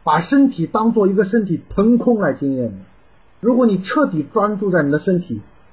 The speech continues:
你的身体反而会产生跟周围环境的分离感，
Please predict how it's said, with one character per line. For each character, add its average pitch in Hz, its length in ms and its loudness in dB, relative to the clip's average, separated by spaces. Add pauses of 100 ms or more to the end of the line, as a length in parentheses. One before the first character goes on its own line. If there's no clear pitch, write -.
你 151 80 -4
的 190 80 4
身 233 200 2
体 170 120 0 (120)
反 123 100 -2
而 160 140 0
会 208 240 0
产 131 260 -8
生 185 200 0
跟 180 240 0
周 226 120 2
围 185 140 4
环 139 260 -2
境 175 160 0
的 131 220 0 (440)
分 254 200 4
离 160 200 0
感， - 160 -8